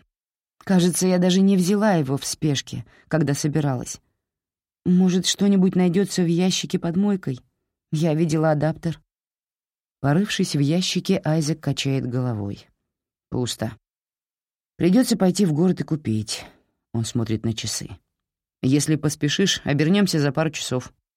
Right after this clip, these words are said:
Хочешь идти прямо сейчас? Эллен выглядывает в окно.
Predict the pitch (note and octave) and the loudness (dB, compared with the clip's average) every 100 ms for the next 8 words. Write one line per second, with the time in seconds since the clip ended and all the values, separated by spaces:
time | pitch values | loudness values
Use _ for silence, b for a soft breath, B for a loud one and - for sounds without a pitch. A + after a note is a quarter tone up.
0 | _ _ _ _ _ _ _ _ _ - | _ _ _ _ _ _ _ _ _ -4
1 | F3 D#3 F3 - F#3 E3+ F3+ E3+ - D3+ | -2 0 0 0 0 2 4 2 0 -4
2 | - A#3+ - - _ _ _ _ _ - | -2 -2 -4 -14 _ _ _ _ _ -4
3 | A2+ A2 A2+ A#2+ A#2 A2 G#2+ A2+ - C3 | 0 0 0 0 -2 -2 -2 -4 -4 -8
4 | A#2 - | -6 -10